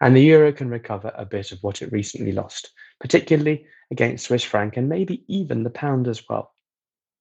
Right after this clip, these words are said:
All this might get started off this afternoon with the payrolls data, although this close to the Fed, I would expect anything other than a big surprise to be something of a non-event. One thing I would say is a very strong payrolls number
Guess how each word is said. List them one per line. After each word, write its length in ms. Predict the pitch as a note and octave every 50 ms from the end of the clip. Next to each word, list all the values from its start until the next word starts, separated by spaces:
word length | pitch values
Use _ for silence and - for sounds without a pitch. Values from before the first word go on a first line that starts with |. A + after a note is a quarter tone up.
| _ _ _ _ _ _ _ _ -
All 160 | F3+ F3 D3
this 240 | B2 A#2+ A#2+ - -
might 300 | D3 F3+ G#3 - - -
get 200 | - - - -
started 400 | - - A#2+ A#2 A2+ A2+ A2 A#2
off 140 | A2+ -
this 160 | - A#2 - -
afternoon 560 | A2+ G#2 G2+ - A2 A2 A2 G2+ G2 G2 - _ _ - - - - _ -
with 180 | C#3+ C#3 C3+
the 80 | C#3 B2
payrolls 640 | - - A#2+ A2 G#2+ G#2 G#2 F#2+ F#2+ F#2+ F2+ -
data, 440 | - G2+ G2 F#2+ F#2 F#2 - - F2+ _ _ _ - - _ _ _ -
although 360 | - G#2+ G2+ G#2+ G#2 G#2+ A2+ - -
this 240 | G#2+ C3+ C#3 C3+ -
close 280 | - C3 A#2+ B2 A#2+
to 100 | - -
the 100 | G#2+ G#2+
Fed, 340 | - - - A2 A2 A2 - _ _ _ _ - _ _ _ _
I 160 | - C3+ C3+
would 160 | C3+ B2 A2 A#2
expect 460 | C3 - - - - G#2+ A2+ B2+ - -
anything 360 | B2 B2+ C3+ B2 - B2 A#2+
other 200 | A#2 A2 A2+ A2+
than 160 | A2 A#2 A2+
a 100 | A2+ G#2+
big 420 | G#2 G2+ - - C#3+ C#3+ C#3 C#3 -
surprise 560 | - - G#2+ - - - G2 F#2+ G2+ G2 F#2
to 100 | - -
be 160 | G2 G#2 G#2 F#2+
something 400 | - A2+ A2 G#2 G2 A2 A2+ -
of 120 | - A2
a 120 | A2 G#2
non-event. 640 | G#2 G#2 G2+ G2 G2 F#2+ G2 G2 G2+ - - - - _ - - - - - - - - - _
One 220 | - A#2 B2 C3 B2
thing 200 | - C3 A#2+ A#2
I 80 | A#2
would 200 | A2+ G#2+ G#2+ G2+
say 380 | - - C3 A#2 A2+ A#2 A#2 - _ _ _ _ _ -
is 100 | A#2+ A#2+
a 100 | A#2+ A#2+
very 280 | B2 C#3 D#3 F3+ F3
strong 320 | - - - C#3+ B2 B2 B2
payrolls 500 | C3 B2 A#2 A2+ G#2+ G2+ G2+ G2+ - G#2
number 340 | G#2 G2 F#2+ G2+ G2+ -